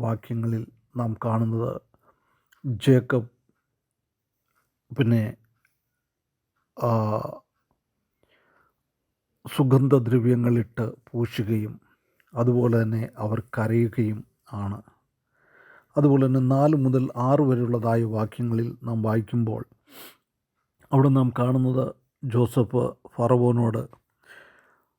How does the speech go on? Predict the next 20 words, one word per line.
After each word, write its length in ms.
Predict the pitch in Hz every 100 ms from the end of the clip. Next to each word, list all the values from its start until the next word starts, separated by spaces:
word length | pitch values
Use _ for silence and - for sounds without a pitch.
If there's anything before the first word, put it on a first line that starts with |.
| _ -
തൻ്റെ 240 | 131 127 -
പിതാവിനെ 500 | 127 127 123 123 123 117
കൊണ്ടുപോയി 500 | 131 123 117 127 120 123 - 131
അടക്കുവാനായിട്ടുള്ളതായ 1300 | 127 - 117 117 113 117 110 120 113 113 110 107 113 - - _ -
അനുവാദം 600 | 131 127 123 123 120 117 - _ _ _ -
ചോദിക്കുന്നു. 520 | 117 104 101 110 101 _ _ _ _ _ _ _ _ _ _ _ _ _ _ _ _ _ _ _ _ _ 156
വേറൊരു 320 | 165 147 135 131
രീതിയിൽ 300 | 143 143 135
നാം 120 | 135 120
പറഞ്ഞു 260 | 127 131 135
കഴിഞ്ഞാൽ 360 | 117 117 117 113 123 _ _ _ _ _ _ _ _ -
അൻപതാം 420 | 143 135 135 127
അധ്യായം 440 | 113 123 120 117 113 - _ 139
ഒന്ന് 180 | 135 131
മുതൽ 180 | 127 120 123
ആറ് 180 | 139 139
വരെയുള്ളതായ 520 | 120 117 117 117 120 113
വാക്യങ്ങൾ 420 | 110 110 127 120 113
നാം 100 | 113 113
വായിക്കുമ്പോൾ 580 | 113 113 127 123 120